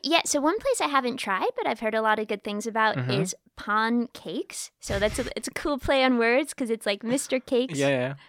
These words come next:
Speaker 1: but also pancakes. Um, and that's on, uh, Suhe-mito?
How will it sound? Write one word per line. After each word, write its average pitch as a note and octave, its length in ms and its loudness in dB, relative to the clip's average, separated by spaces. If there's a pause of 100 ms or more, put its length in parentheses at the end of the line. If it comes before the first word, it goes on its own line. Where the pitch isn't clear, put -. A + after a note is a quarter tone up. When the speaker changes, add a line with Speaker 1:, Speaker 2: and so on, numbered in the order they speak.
Speaker 1:
but G#3+ 120 -6
also G#3 160 -6
pancakes. G3+ 420 -14 (380)
Um, A#3 500 4 (300)
and A3+ 120 2
that's - 200 0
on, A3 320 0 (100)
uh, G3 300 0
Suhe-mito? C4+ 1200 -4